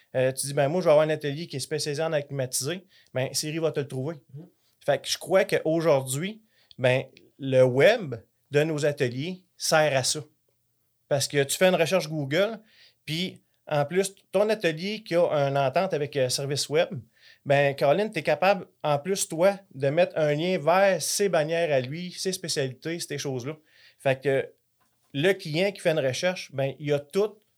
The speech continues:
Speaker 1: puis on est même rendu plus loin que ça. On va être capable de prendre des rendez-vous en ligne directement dans nos ateliers.
Speaker 2: Ouais.
Speaker 1: Fait que
Speaker 2: Ouais, parce que là, tu, euh, tu sais, on,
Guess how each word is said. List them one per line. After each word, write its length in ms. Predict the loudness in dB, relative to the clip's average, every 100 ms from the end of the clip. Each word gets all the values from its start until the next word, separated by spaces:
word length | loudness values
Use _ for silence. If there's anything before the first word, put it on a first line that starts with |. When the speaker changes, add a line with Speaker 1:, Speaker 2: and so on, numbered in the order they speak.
| _ _ _
Speaker 1:
puis 220 | -6 -2
on 260 | 2 2 2
est 60 | 2
même 160 | 2
rendu 240 | 4 2 -2
plus 140 | -2
loin 160 | 0 0
que 80 |
ça. 140 | -2 -6 -2
On 80 | -2
va 80 |
être 60 | 0
capable 260 | 0 2 2
de 40 |
prendre 220 | 2 -2
des 220 | 0 -2 0
rendez-vous 560 | 0 0 -4 -6 -10 _ _
en 200 | -2 2 2
ligne 420 | 0 -2 -4 -10 _ _ _ _ _ _ _ -4
directement 440 | -2 0 0 0
dans 100 | 0
nos 140 | 0
ateliers. 460 | 0 -2 -4 -6 -10 _ -14
Speaker 2:
Ouais. 120 | -12 -12 _ _
Speaker 1:
Fait 180 | -8 -6
que 100 | 2
Speaker 2:
Ouais, 160 | 4 4
parce 160 | 4
que 60 | 4
là, 240 | 4 4
tu, 160 | 2 2
euh, 300 | 4 6 4
tu 60 | 2 -6 -20 -20 -20 -8
sais, 340 | -2 0 -2 -4 -10
on, 100 | -10